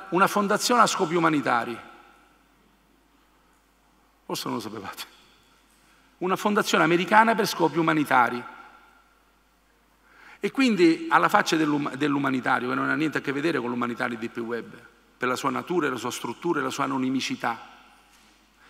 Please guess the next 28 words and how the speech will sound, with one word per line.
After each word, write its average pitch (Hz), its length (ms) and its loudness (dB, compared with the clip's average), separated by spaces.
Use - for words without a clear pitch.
Allora 190 160 0
voi 196 100 0
capite 202 520 -4
che 160 180 0
dentro 208 380 0
queste 175 280 -2
periferie 175 380 -2
digitali 208 640 0
noi 214 240 0
cosa 190 240 -2
abbiamo 165 280 -2
fatto? 131 420 -6
Abbiamo 170 440 -6
trovato, 170 600 0
e, 135 120 -14
e 117 120 -8
troviamo 143 480 -2
ogni 147 260 -2
giorno, 127 640 -4
cos'è 117 220 -12
la 123 80 -10
slide, 135 260 -8
lo 120 80 -10
facciamo 196 300 -10
vedere, 202 360 -6
eh, 147 560 -6
tanto 226 340 0
materiale, 139 680 -2